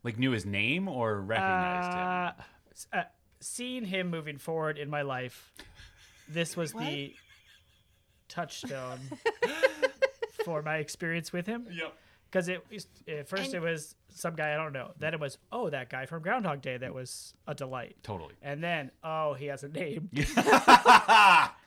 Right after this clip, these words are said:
Speaker 2: And it's a delightful name,
Speaker 1: Yeah.
Speaker 2: Stephen Tobolowsky. And
Speaker 1: Yeah.
Speaker 2: then I think he's got a podcast, too, that I keep forgetting about
Speaker 1: Yes, I also forget about
Speaker 2: until I don't.
Speaker 1: I feel like he might have written a book, too,
Speaker 2: Sure.
Speaker 1: about being Stephen <laughs> Tobolowsky.
Speaker 2: He seems like a man of many talents.
Speaker 1: Yeah.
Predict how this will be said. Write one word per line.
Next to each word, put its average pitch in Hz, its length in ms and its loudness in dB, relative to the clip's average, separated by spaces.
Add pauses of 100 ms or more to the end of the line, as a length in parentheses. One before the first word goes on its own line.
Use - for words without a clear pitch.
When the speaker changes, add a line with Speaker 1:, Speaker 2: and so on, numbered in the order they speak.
(100)
Speaker 2:
And 151 140 0
it's 233 420 -6
a 131 60 -10
delightful 131 400 -6
name, 98 240 -14
Speaker 1:
Yeah. 98 220 -8
Speaker 2:
Stephen 139 280 -10
Tobolowsky. 135 600 -8
And 139 100 -10
Speaker 1:
Yeah. 156 80 -4
Speaker 2:
then 160 80 -4
I 147 60 -4
think 254 160 -10
he's 202 100 -14
got 139 140 -8
a - 20 -12
podcast, 165 460 -10
too, 208 340 -12
that 151 140 -4
I 151 100 -4
keep 185 280 -12 (280)
forgetting 175 480 -6
about 135 480 -8
Speaker 1:
Yes, - 840 -16
I 90 120 -8
also 147 160 -8
forget 143 160 -10
about 156 120 -4
Speaker 2:
until 147 720 -2
I 143 80 -12
don't. 143 380 -4 (280)
Speaker 1:
I - 40 -20
feel - 240 -14
like 220 100 -14
he 180 120 -16
might 160 120 -10
have 151 80 -10
written 147 160 -12
a 107 60 -10
book, 160 840 -14
too, 226 320 -12 (260)
Speaker 2:
Sure. - 160 -10
Speaker 1:
about 202 260 0
being 180 280 -4
Stephen 175 380 -4
<laughs> 143 60 -4
Tobolowsky. 185 800 -6
Speaker 2:
He 202 80 -8
seems 285 260 -8
like 196 120 -2
a 151 40 -4
man 147 240 -4
of 131 80 -6
many 135 380 -8
talents. 135 500 -10
Speaker 1:
Yeah. 82 200 -6